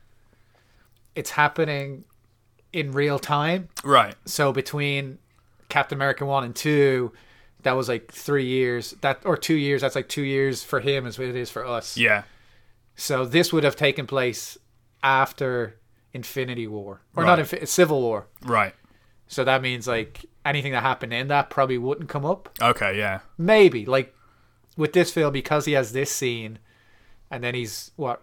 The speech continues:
Speaker 1: eighteen months being rehabilitated.
Speaker 2: That's the thing. So
Speaker 1: you
Speaker 2: it
Speaker 1: know,
Speaker 2: could happen in,
Speaker 1: this could
Speaker 2: of,
Speaker 1: have happened
Speaker 2: in between
Speaker 1: eighteen
Speaker 2: there.
Speaker 1: months ago, yeah.
Speaker 2: Yeah, yeah. That's pretty good. This bit where,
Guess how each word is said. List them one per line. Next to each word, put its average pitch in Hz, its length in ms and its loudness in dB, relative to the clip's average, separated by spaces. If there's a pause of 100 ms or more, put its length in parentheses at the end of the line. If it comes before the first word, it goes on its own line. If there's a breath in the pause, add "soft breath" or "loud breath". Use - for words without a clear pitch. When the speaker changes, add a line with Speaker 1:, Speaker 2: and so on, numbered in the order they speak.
Speaker 1:
eighteen 143 380 -4
months 131 240 -6
being 131 240 -10
rehabilitated. 123 760 0
Speaker 2:
That's 123 100 -2
the 113 40 -6
thing. 101 140 -6
So - 120 -6
Speaker 1:
you 110 60 -2
Speaker 2:
it - 40 -4
Speaker 1:
know, - 40 -2
Speaker 2:
could 120 140 2
happen 107 340 0
in, 104 60 -6
Speaker 1:
this 151 160 4
could 117 160 6
Speaker 2:
of, 135 80 0
Speaker 1:
have - 20 -8
happened 135 340 4
Speaker 2:
in 120 80 0
between - 80 -2
Speaker 1:
eighteen 98 140 -4
Speaker 2:
there. 95 120 -4
Speaker 1:
months - 180 -8
ago, 107 240 -8
yeah. 107 120 -4
Speaker 2:
Yeah, 95 220 -2
yeah. 90 240 -10 (2500)
That's - 260 -6
pretty 110 200 4
good. 95 220 -4 (140)
This - 260 -4
bit 107 280 -4
where, 95 420 -2